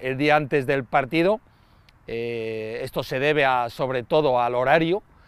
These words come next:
Eh, sabemos que hay mucho tipo de, de teoría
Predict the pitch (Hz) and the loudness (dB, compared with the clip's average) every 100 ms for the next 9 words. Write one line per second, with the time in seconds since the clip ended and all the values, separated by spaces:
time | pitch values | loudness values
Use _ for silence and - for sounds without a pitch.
0 | - - _ - 117 117 117 113 113 113 | -20 -20 _ -10 -6 -6 -6 -6 -8 -10
1 | 107 - 127 156 147 - 135 135 143 - | -12 -4 0 0 0 -2 0 0 -2 -6
2 | 143 160 143 143 139 135 131 131 143 139 | -6 -6 -2 0 0 -2 -2 -2 -2 0
3 | 156 175 170 | 2 2 2